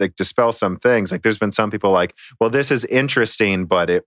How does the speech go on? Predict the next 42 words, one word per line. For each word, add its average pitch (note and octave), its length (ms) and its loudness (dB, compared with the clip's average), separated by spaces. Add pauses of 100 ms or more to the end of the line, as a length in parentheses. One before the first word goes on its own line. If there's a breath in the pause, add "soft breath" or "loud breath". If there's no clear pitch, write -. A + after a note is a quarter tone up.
I F#2 240 2
don't G2+ 140 0
know F#2+ 80 2
if F#2 120 -2
it'll F#2 320 2
affect F#2 400 -2
any F2+ 160 -4
launch F#2 420 -2
games." D#2 300 -6
Someone G2+ 200 -2
said F#2+ 120 0
that F#2 80 2
in E2 60 -4
my E2 80 -2
Discord. E2 340 -2
I'm D#2 80 -2
like, D2+ 160 -4
"Dude, D#3 260 -2 (160)
I G2+ 40 -2
knew C3 80 2
about C3 140 2
this G#2 120 -10
months G#2 200 -2
ago. - 200 -8 (480)
I G2+ 60 0
just G#2+ 100 0
didn't A2 140 2
have G2 100 0
an F2+ 60 -2
exact E2 340 -4
number." E2 380 -6 (400)
This C3+ 240 0
will, C3 220 2
and, A#2 160 2
and B2 180 0
they C3 120 2
literally C#3+ 360 2
say C3+ 280 0
in A2 60 2
this G2+ 120 0
press C3 300 -2
release, F#2+ 400 0